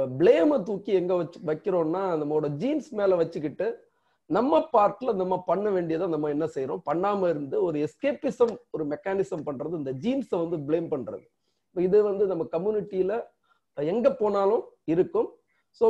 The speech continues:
before நான் இந்த ஃபேமிலி ஜாயின் பண்றதுக்கு முன்னால நானும் வந்து அதே சேம் பிலீஃப்ல தான் இருந்தேன். And இந்த ஃபேமிலி கூட ஜாயின் பண்ணி நான் வந்து ஒரு ஃபோர் கிலோஸ் வெயிட்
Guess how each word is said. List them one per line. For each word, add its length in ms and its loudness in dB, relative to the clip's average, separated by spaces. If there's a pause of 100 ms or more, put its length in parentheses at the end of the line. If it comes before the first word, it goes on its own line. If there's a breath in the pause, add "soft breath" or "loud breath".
before 480 4
நான் 200 2
இந்த 140 0
ஃபேமிலி 400 0
ஜாயின் 340 2
பண்றதுக்கு 460 -4
முன்னால 280 -2
நானும் 380 -2
வந்து 200 -2
அதே 280 -2
சேம் 380 -6
பிலீஃப்ல 360 -4
தான் 220 -2
இருந்தேன். 320 -2 (460)
And 180 -2
இந்த 120 -2
ஃபேமிலி 420 0
கூட 180 0
ஜாயின் 380 2
பண்ணி 180 -4
நான் 180 -2
வந்து 180 -4
ஒரு 140 -4
ஃபோர் 360 -2
கிலோஸ் 380 -2 (160)
வெயிட் 300 -2